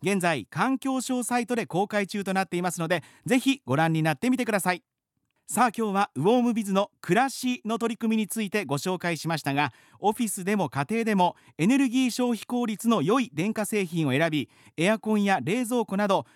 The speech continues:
適正温度を守ったりすることで、無駄な消費電力が抑えられ、シーオーツー削減や節電対策、そして経費削減には役立ちますよ。この機会に省エネ型の電化製品への買い替えを検討してみてはいかがでしょうか。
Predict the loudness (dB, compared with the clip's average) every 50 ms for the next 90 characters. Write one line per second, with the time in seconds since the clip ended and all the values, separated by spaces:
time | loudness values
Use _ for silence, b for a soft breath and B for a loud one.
0 | b b -4 -4 -4 -4 -6 -4 -2 -2 -2 0 0 0 2 2 2 2 2 2
1 | 2 2 2 2 2 0 -2 -2 -2 -4 -4 -4 -4 -6 -6 -6 -6 -6 -4 -2
2 | 0 -2 -2 -4 _ _ _ _ -2 0 4 4 6 6 4 4 2 0 0 0
3 | 0 -2 -2 0 2 2 2 2 0 0 0 0 2 2 0 -2 -2 -2 -2 0
4 | 0 2 2 0 0 -2 b b b b b -6 -2 0 2 2 2 2 0 0
5 | -2 -2 0 0 -2 -4 -4 -4 -2 0 0 2 2 0 0 -2 -2 -4 -8 -8
6 | -6 -2 0 0 0 2 0 -2 -2 -2 -2 0 0 -2 -2 _ _ _ _ _
7 | -8 -4 -2 -2 -2 0 -2 -2 -2 _ -4 -2 0 0 0 0 -2 -4 -4 -4
8 | -4 -2 -2 0 2 4 4 4 4 4 4 4 2 0 -4 -6 -2 -2 -2 -2
9 | 0 -2 -2 0 0 0 0 0 _ _ _ _ _ _ _ _ _ -2 0 0
10 | 0 0 -2 -2 0 0 2 4 4 4 2 0 -4 -2 0 2 2 4 4 2
11 | 2 2 0 0 2 2 2 2 0 0 -2 -2 0 0 -2 -2 -2 0 0 0
12 | 0 0 0 0 0 0 0 -2 -2 -4 -4 -2 -2 -2 0 0 0 0 2 2
13 | 0 0 0 -2 -4 -2 -2 -2 -2 -2 -2 -2 -2 -2 -2 -2 0 0 0 0
14 | 0 -2 -4 -2 0 0 0 0 -2 -2 -2 -2 -2 -4 -4